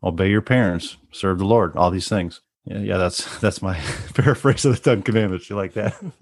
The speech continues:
<laughs> But, and, and the guy's like,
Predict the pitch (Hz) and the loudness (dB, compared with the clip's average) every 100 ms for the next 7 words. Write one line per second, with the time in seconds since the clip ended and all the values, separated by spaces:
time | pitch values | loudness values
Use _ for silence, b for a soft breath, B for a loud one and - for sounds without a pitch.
0 | - 139 190 - 185 165 196 190 120 110 | -6 -6 -6 -16 -16 -14 -10 -8 -2 -4
1 | - - 208 175 123 123 123 127 120 123 | -4 -12 -10 -2 0 2 4 4 6 4
2 | 110 117 110 - | 4 2 2 -2